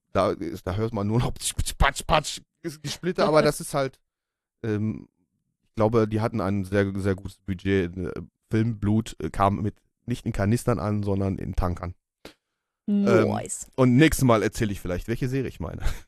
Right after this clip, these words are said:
Speaker 2: Ja,
Speaker 1: <laughs>
Speaker 2: bin gespannt. Wo sagtest du, Netflix?
Speaker 1: Es ist bei Netflix. Es
Speaker 2: Okay.
Speaker 1: ist, äh, es ist eine koreanische Serie.
Speaker 2: Ah,
Speaker 1: Es ist
Speaker 2: ja,
Speaker 1: gerade ko-,
Speaker 2: gut,
Speaker 1: im
Speaker 2: okay.
Speaker 1: Kommen.
Speaker 2: Die Asiaten, die, äh, ras-, eskalieren eigentlich eh immer mit, äh, blutigen Szenen, also.
Speaker 1: Ja, ja, das, äh, ist, ähm,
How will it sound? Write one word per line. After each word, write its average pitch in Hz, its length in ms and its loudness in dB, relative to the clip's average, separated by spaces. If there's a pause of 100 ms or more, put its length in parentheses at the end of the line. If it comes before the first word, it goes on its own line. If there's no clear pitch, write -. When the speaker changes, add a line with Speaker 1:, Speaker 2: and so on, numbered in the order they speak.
(580)
Speaker 2:
Ja, 220 480 6 (280)
Speaker 1:
<laughs> 190 280 -2
Speaker 2:
bin 226 180 0
gespannt. 233 720 2 (720)
Wo 220 140 2
sagtest 269 340 2
du, 285 60 0
Netflix? 247 600 -2
Speaker 1:
Es 147 140 0
ist 214 140 -6
bei 170 100 4
Netflix. 131 460 0
Es 226 180 -6
Speaker 2:
Okay. 220 100 -4
Speaker 1:
ist, 202 120 -4
äh, 123 200 2
es 127 140 -2
ist 190 60 -6
eine 180 120 -2
koreanische 170 520 2
Serie. 196 420 -2
Speaker 2:
Ah, 339 240 6
Speaker 1:
Es 165 80 0
ist 143 140 -2
Speaker 2:
ja, 226 140 6
Speaker 1:
gerade 247 120 4
ko-, 180 140 -4
Speaker 2:
gut, 214 100 -2
Speaker 1:
im 139 60 -2
Speaker 2:
okay. - 100 -4
Speaker 1:
Kommen. 202 360 6 (260)
Speaker 2:
Die - 100 0
Asiaten, 220 540 2
die, 208 260 -2
äh, 180 60 0
ras-, 196 380 -2
eskalieren 175 460 -4
eigentlich 175 320 -6
eh 185 220 -4
immer 170 240 -4
mit, 170 300 -6
äh, 180 180 -4
blutigen 170 460 -6
Szenen, 175 340 -6
also. 170 380 -4
Speaker 1:
Ja, 151 140 2
ja, 143 140 4
das, 104 180 -4
äh, 101 220 -4
ist, - 200 -14
ähm, 98 240 -8